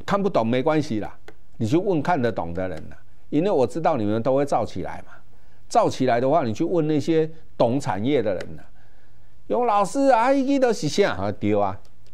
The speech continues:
对吧？你懂产业的人，阿德，但是拿封面给你看，你就知道是什么股票了啦，对吧？阿德都敢签名了，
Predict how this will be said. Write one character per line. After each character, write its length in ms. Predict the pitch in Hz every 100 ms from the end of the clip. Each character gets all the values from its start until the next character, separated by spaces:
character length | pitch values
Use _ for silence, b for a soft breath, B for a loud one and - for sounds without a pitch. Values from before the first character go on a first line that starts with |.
| - - -
对 120 | 147
吧？ 240 | 127 - -
你 120 | 139
懂 220 | 175 208 208
产 200 | 165 151
业 160 | 214
的 160 | 165 147
人， 220 | 139 147 B B B
阿 160 | - -
德， 180 | 175 160
但 240 | 233 226
是 140 | 226 196
拿 160 | 165
封 240 | 175 220 214
面 160 | 196
给 160 | 147 160
你 120 | 143
看， 180 | - 190
你 100 | 123
就 140 | 175
知 160 | - 160
道 160 | 190
是 140 | 156 170
什 120 | 131
么 140 | 120
股 200 | 120 107
票 220 | 123 165 135
了 140 | 104
啦， 340 | 101 82 67 - - - - - - - - - - - - - - -
对 100 | 214
吧？ 380 | 208 170 117 82 - - - - -
阿 100 | 226
德 140 | 190
都 160 | 196 226
敢 260 | - 143
签 220 | 143 202 220
名 260 | 180 135
了， 360 | 143 139 -